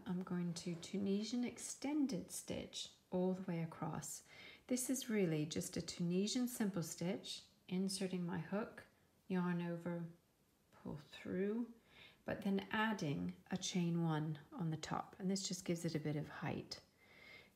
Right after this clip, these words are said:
So I'll do that again through the vertical bar, you pull up a loop,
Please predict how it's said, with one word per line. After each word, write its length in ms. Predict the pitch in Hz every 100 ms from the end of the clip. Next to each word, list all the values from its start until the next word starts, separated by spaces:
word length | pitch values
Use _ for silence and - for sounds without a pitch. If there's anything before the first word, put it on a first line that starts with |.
| _
So 320 | - - 180 170
I'll 100 | 160
do 160 | 165
that 180 | 160 160
again 480 | 160 - 214 269 277
through 280 | 277 - 254
the 80 | 220
vertical 400 | 208 196 185 190
bar, 600 | 185 190 185 185 185 185
you 80 | 190 - - -
pull 220 | - 170
up 140 | 165
a 160 | 151 160
loop, 300 | 185 185